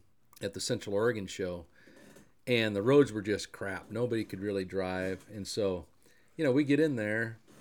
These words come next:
and like you say, we're in early, right? So we're already just having fun visiting with everybody and walking around and seeing stuff before the doors open. But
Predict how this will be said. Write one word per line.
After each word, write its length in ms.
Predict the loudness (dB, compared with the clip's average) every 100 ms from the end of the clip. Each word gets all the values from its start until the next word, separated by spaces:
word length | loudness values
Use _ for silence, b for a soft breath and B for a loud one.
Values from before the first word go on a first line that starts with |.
| -16 -6
and 200 | -2 2
like 180 | 0
you 60 | 0
say, 200 | 0 0
we're 220 | 4 4
in 120 | 4
early, 300 | 4 2 4
right? 260 | 2 2 0
So 120 | -2
we're 120 | 0 4
already 360 | 6 6 4
just 220 | -2 -2
having 460 | 0 0 -2 -6 -8 -16 b b -2
fun 420 | 2 2 2 0
visiting 320 | 2 0 0
with 180 | -4 0
everybody 720 | 0 0 0 2 2 2 0
and 140 | -2 -2
walking 320 | -2 -2 -4
around 300 | -4 -2 -4
and 100 | -6
seeing 300 | -8 -8 -8
stuff 380 | -6 -4 -4 -4
before 480 | -10 -6 -2 0 0
the 120 | -4
doors 380 | -2 0 0 -2
open. 520 | -6 -8 -10 -10 -10 -4
But 240 | -2 -4